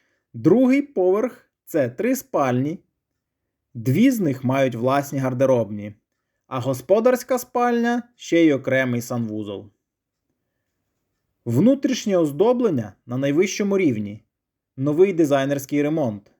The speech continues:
сучасні меблі та техніка. За додаткову оплату можливо повністю укомплектувати три спальні кімнати. Вартість такого будинку —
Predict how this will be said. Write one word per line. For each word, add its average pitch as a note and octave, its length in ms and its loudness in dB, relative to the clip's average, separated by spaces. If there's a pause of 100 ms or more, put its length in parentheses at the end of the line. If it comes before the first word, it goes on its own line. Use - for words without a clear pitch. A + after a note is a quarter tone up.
(140)
сучасні D3 640 -2
меблі C3+ 400 2
та D3 120 0
техніка. A2+ 640 -4 (800)
За C#3 100 -4
додаткову F3+ 640 2
оплату B3+ 640 -2 (180)
можливо C3+ 500 0
повністю F#3 600 0
укомплектувати B2 1300 -2 (140)
три D3+ 400 0
спальні A2+ 480 -4
кімнати. G#2+ 600 -6 (920)
Вартість F#3+ 840 0
такого F#3+ 360 -2
будинку — G#3+ 760 0